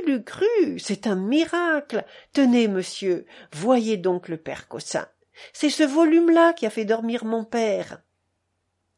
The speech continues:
Et là-dessus, on lui expliqua la chose comme elle s'était passée. Le médecin était un homme subtil,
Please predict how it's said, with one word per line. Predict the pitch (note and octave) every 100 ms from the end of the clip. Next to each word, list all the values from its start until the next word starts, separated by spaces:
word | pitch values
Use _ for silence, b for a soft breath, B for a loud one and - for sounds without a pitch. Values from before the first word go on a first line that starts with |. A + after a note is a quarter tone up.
| _ _ _
Et | C4+
là-dessus, | C#4 A#3+ D3+ - A#3+
on | B3+
lui | E3+ F3
expliqua | A#3 - F3 E3 A3+
la | B2+
chose | - F#3+ G#3
comme | - A3+
elle | A3
s'était | A#3+ B3+ D4+
passée. | - - - - _ _ _ _ _ _ _ _ _ _ _ _ _ _ _
Le | B3 D4
médecin | F4 E4 D4+ F4 E4+
était | A#3 C#4 B3+
un | F3+ G#3
homme | A3+
subtil, | - - - - A3 D#3 C3